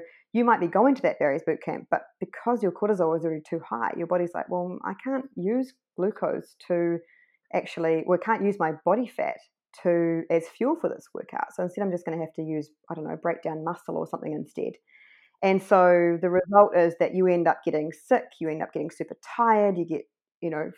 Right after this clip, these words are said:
fit-, really fatigued, and you're still not losing weight. So when you, like, if weight loss is a, is a factor for you and you're really, you know, you're really struggling with that, then don't think,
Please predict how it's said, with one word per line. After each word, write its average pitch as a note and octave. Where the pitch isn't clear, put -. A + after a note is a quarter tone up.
fit-, F3
really G#3+
fatigued, E3+
and F3
you're E3+
still E3+
not D#3+
losing D3+
weight. -
So F#3
when C4
you, C4+
like, F#3
if B3+
weight A#3
loss G3
is F3+
a, E3+
is E3+
a E3+
factor E3+
for E3+
you E3+
and D3+
you're D#3
really, E3+
you -
know, G3
you're F#3+
really F3+
struggling F3
with E3
that, -
then F3
don't B3
think, -